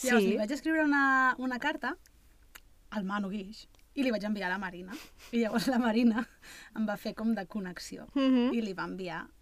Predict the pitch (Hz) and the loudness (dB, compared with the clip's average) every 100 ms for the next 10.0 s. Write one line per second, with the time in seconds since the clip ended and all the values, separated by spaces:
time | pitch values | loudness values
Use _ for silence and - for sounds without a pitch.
0 | - 190 175 - - - - - - - | -16 -14 -14 -16 -20 -20 -20 -20 -20 -6
1 | - - 359 539 - 240 240 269 277 285 | -6 -6 -8 -8 -6 -4 -2 -2 -2 -2
2 | 285 415 - - 262 370 254 208 262 180 | -2 -4 -10 0 0 2 -2 0 -2 -4
3 | 165 - - 370 339 320 370 392 349 320 | -8 -6 2 6 10 10 10 10 10 10
4 | 294 262 247 - 180 - - - - - | 8 4 2 -2 -2 -2 -8 -20 -20 -20
5 | - - - - 277 277 254 240 220 208 | -20 -20 -20 -2 4 6 8 10 10 8
6 | - 185 170 - 196 - - - - 214 | 2 -4 -6 -6 -4 -4 -10 -12 0 4
7 | 285 277 202 180 185 190 202 202 226 330 | 6 8 8 6 2 2 4 4 8 10
8 | 302 240 269 190 208 - 196 196 220 190 | 10 8 6 6 2 4 6 8 6 4
9 | 190 202 233 240 240 254 254 302 - 381 | 4 6 6 6 6 6 4 6 12 12